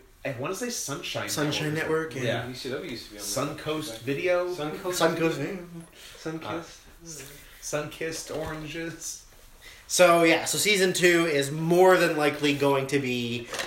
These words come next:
Speaker 2: my, I had two, I had two ideas that were going to be awful for all involved. One was that we do the first year of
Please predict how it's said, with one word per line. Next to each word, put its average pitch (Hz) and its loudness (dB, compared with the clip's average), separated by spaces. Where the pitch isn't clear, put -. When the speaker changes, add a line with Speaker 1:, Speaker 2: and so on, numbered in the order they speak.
Speaker 2:
my, 202 6
I 185 8
had 202 6
two, 247 2
I 190 6
had 165 -2
two 226 2
ideas 139 4
that 135 0
were 135 0
going 131 2
to 123 -10
be 127 -2
awful 131 -2
for 135 -2
all 131 0
involved. 110 -6
One 160 4
was 135 4
that 139 2
we 143 -2
do 127 -2
the 120 -4
first 147 0
year 131 0
of 120 -4